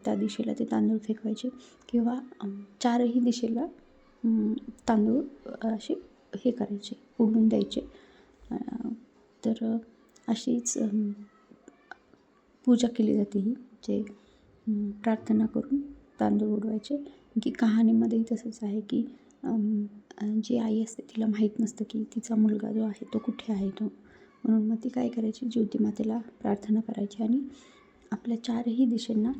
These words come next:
तांदूळ उडवून द्यायची आणि प्रार्थना करायची की माझा मुलगा ज्याही दिशेला असेल त्या दिशेला सुखरूप आणि सुखात ठेव. म्हणून मग हे असं डोक्यावर अक्षता वगैरे टाकतात मुलांच्या या दिवशी.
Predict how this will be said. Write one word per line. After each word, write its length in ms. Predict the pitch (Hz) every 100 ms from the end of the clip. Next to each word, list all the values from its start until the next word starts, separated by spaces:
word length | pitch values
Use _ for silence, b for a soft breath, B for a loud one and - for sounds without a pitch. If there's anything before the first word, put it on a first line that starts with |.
| -
तांदूळ 280 | 208 202 285 - - - - - _ _ _ _ _ _ _ - - -
उडवून 320 | 269 269 214
द्यायची 320 | 202 202 - 208 B B B B 220
आणि 280 | 214 226 233 - -
प्रार्थना 360 | 226 226 220
करायची 420 | 220 226 226 - 226
की 160 | 254
माझा 400 | 262 214 208 226
मुलगा 340 | 226 220 226 247 - _ _ 214
ज्याही 280 | 233 226 269
दिशेला 460 | 233 220 220 220
असेल 320 | - 214 233 208 - _
त्या 140 | 220 214
दिशेला 420 | 214 - 214 226
सुखरूप 520 | - 233 - 240 240
आणि 180 | 208 262
सुखात 500 | - 349 - - -
ठेव. 100 | 196 - B B B 220
म्हणून 320 | 226 226 233
मग 120 | 247
हे 220 | 247 277 - 208
असं 280 | - 277
डोक्यावर 800 | 240 226 - - - - 226 220
अक्षता 480 | 254 220 - 220 226
वगैरे 280 | 214 208 -
टाकतात 340 | - 285 214 208
मुलांच्या 480 | 196 196 196 196 - - B B B B - 208
या 60 | 214
दिवशी. 400 | 208 202 -